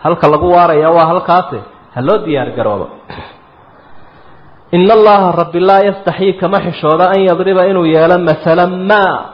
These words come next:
tusaaluhu doono, bacuudatan kaneeco, inuu tusaale ka dhigo Ilaahay kama xishooda, iyo famaa fawqahaa, wixii ka sii weynba,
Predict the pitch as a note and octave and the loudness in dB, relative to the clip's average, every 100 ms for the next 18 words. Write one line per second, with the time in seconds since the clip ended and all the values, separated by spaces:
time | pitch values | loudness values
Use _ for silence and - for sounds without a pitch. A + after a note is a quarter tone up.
0 | - - C3+ C3+ C#3+ D#3+ B2+ A2+ G2+ G#2 | -20 -18 -4 0 2 0 -4 -6 -6 -6
1 | G#2+ - - - C3 C3 G3 F3 - E3 | -12 -18 -20 -2 -2 2 0 0 -2 -4
2 | E3 D#3+ - - C3+ B2 A#2 A#2+ C3+ - | -6 -12 -16 -12 -4 -2 0 0 0 -4
3 | - - - - _ F3 F#3 D#3+ C3+ - | -18 -20 -20 -20 _ -6 -4 -4 -8 0
4 | C#3 D#3+ E3 E3 D#3 C#3+ D3+ D3 C3+ D3 | 2 2 -2 -4 -2 0 -2 0 0 -2
5 | - C#3 C#3+ - - A2+ C3+ C3 C3+ B2+ | -4 -6 -6 -8 -4 -2 -2 -4 -8 -8
6 | B2+ C3+ C3+ B2+ C3 C#3 C3+ C3 C3 C3 | -10 -4 -6 -4 -2 -2 0 0 4 4
7 | C3+ C3+ - - - - - - _ _ | 4 2 -4 -14 -20 -20 -20 -20 _ _
8 | F3+ F#3 F3 - D#3+ - C3+ A#2+ F#2+ F#2+ | -10 -6 -6 -4 -8 -6 -6 -6 -8 -12